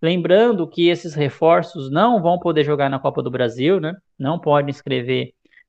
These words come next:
eh, jogadores na Copa do Brasil. Então, vai ter que ser só no Brasileirão mesmo. É, e não vamos poder usá-los caso a gente avance pra final. Vamos torcer que a gente vai avançar, mas eles não vão poder ser usados na Copa do Brasil.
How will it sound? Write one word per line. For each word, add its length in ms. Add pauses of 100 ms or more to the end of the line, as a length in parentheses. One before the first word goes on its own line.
(180)
eh, 300
jogadores 560
na 120
Copa 240
do 120
Brasil. 560 (160)
Então, 400
vai 100
ter 160
que 120
ser 220
só 300
no 120
Brasileirão 640
mesmo. 360 (880)
É, 500 (200)
e 160
não 180
vamos 240
poder 280
usá-los 640 (260)
caso 460
a 40
gente 300
avance 320
pra 140
final. 460
Vamos 440
torcer 380
que 80
a 60
gente 220
vai 280
avançar, 640 (420)
mas 300
eles 220
não 120
vão 140
poder 320
ser 120
usados 360
na 100
Copa 240
do 80
Brasil. 480